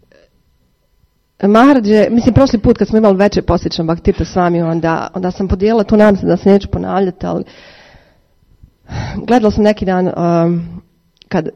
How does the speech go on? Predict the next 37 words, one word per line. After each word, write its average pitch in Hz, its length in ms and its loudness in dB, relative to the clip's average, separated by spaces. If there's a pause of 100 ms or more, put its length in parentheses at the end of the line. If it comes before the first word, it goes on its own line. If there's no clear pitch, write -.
(300)
e, 160 180 -2
dvadeset 196 380 0
godina 202 260 6
je 170 60 0
bilo 185 200 4
Iskona 185 460 2
u - 80 -4
Hrvatskoj 185 640 -2
i - 60 -2
Maharadž 185 340 0
je 175 160 -4
došao 175 600 0
u, 175 220 0 (420)
u - 80 -2
Zagreb 196 580 2 (380)
i 196 100 2
onda 202 180 4
je 190 60 2
govorio 190 680 4 (140)
i 190 180 -2
govorio 190 420 0
koliko, 190 580 -2 (380)
govorio 226 260 6
zapravo 214 380 2
o 202 40 2
tome 208 440 2 (640)
kako 208 280 2
je, 208 120 6 (260)
kad 202 160 0
je 220 120 6
on 220 80 4
dolazio, 208 420 6
e, 185 40 -2 (460)
prvi 196 220 2
puta 190 360 -2
na, 175 380 -2 (260)
na 180 280 -2